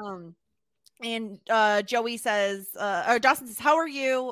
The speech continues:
Uh, she says, "I'm great. I mean, I'm okay." Uh, and he asks about school, and she's trying to tell him about, like, the, like, project that her professor got her involved in.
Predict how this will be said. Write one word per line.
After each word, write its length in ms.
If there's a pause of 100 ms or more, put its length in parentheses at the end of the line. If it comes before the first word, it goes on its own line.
Uh, 160
she 120
says, 100
"I'm 120
great. 240
I 80
mean, 220
I'm 140
okay." 480 (440)
Uh, 120
and 80
he 80
asks 280
about 220
school, 680
and 220
she's 400
trying 240
to 60
tell 240
him 200
about, 460
like, 460 (480)
the, 640
like, 180
project 520
that 120
her 100
professor 380
got 180
her 140
involved 420
in. 400